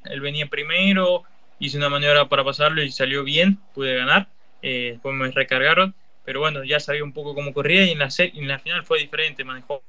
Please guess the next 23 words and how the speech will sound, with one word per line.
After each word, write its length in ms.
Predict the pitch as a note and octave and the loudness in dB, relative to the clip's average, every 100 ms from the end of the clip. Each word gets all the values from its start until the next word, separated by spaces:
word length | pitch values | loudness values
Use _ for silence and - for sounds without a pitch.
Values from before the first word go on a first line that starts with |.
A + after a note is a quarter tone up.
| - | -18
muy 480 | C#3+ C#3+ C#3 D#3+ F3+ | -16 -16 -6 -2 -2
bien, 340 | F3 F3+ F#3+ F#3 - - | 0 -2 -2 -4 -12 -18
con 100 | - | -10
mucha 300 | C3+ D3 D3 C3+ | -6 -2 0 4
calma. 420 | E3 G3 G3+ G#3 - - | 6 6 2 0 -12 -16
Las 140 | C#3 C3+ | -16 -10
primeras 420 | D3 D3 D#3+ C#3 | -6 -2 -2 -2
vueltas 320 | D3+ E3+ E3 | -4 -4 -8
que 80 | D3 | -10
estuve 180 | D3+ D3+ | -12 -8
atrás 180 | D3 | -6
de 120 | D3 F3 | -4 -6
él 80 | |
intenté 560 | D#3+ D3 C#3+ D#3 D#3+ D#3 - - | -8 -14 -12 -6 -6 -8 -14 -8
a 60 | C#3 | -2
ver 140 | D3 | -2
si 120 | C#3+ | -4
se 100 | D3+ | -14
equivocaba, 420 | C#3+ C#3+ C#3+ G3 G3 | -14 -14 -4 -2 -2
pero 120 | D3 | -6
nunca 260 | E3 E3 D#3 | -8 -8 -8
se 120 | C#3+ | -10
equivocó, 520 | - C#3 C3+ D#3 C#3+ | -14 -12 -8 -6 -6